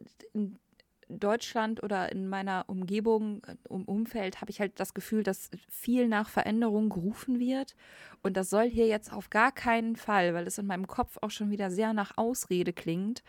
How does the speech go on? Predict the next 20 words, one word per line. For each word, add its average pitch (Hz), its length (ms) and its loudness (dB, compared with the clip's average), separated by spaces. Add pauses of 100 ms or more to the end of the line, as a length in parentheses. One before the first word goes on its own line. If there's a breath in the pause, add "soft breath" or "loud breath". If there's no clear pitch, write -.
(420 soft breath)
aber 196 480 6 (420 soft breath)
die 196 140 -6
große 262 400 8
Problematik 208 920 2
an 196 140 0
der 180 300 0 (160)
katholischen 247 640 -2
Kirche 220 520 2
ist - 220 -2
halt 208 200 -2
auch - 240 -4
oftmals, 190 1000 2 (400 soft breath)
äh, 220 120 2
d-, 196 260 -2
dass 196 180 4
das 233 180 0
eine 240 140 2
Weltkirche 262 640 0
ist. - 360 -8 (960 soft breath)
Und 208 300 0